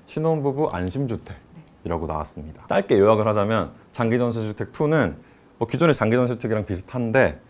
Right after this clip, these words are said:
Speaker 1: 거주 기간이 기본 십 년으로 되었다는 거, 그리고 신혼부부에게 일단 오십 퍼센트 우선 배정한다는 거, 그리고 출산을 하면 거주 기간을 이십 년으로 늘려주고, 두 명 출산하면 십 퍼센트 싸게 살 수 있게 해주고,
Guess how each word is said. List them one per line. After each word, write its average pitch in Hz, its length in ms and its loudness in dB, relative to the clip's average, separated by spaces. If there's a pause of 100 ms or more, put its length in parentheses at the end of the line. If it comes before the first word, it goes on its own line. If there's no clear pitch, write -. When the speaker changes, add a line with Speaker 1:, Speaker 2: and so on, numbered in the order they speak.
(120)
Speaker 1:
거주 120 280 2
기간이 120 320 2
기본 123 320 2
십 165 100 -4
년으로 156 400 2
되었다는 95 480 -2
거, 104 300 0 (180)
그리고 98 140 -2
신혼부부에게 151 720 4
일단 90 380 0
오십 87 200 -4
퍼센트 113 380 -6
우선 85 420 -4
배정한다는 87 640 0
거, 73 240 -8
그리고 170 320 4
출산을 170 500 4
하면 151 380 0
거주 - 240 -4
기간을 92 320 -2
이십 80 140 -6
년으로 90 220 -2
늘려주고, 80 520 -4 (140)
두 - 80 -4
명 107 180 2
출산하면 110 800 -2
십 - 160 -20
퍼센트 143 320 -8
싸게 139 400 -2
살 190 220 -4
수 - 160 -6
있게 95 220 -6
해주고, 90 400 -4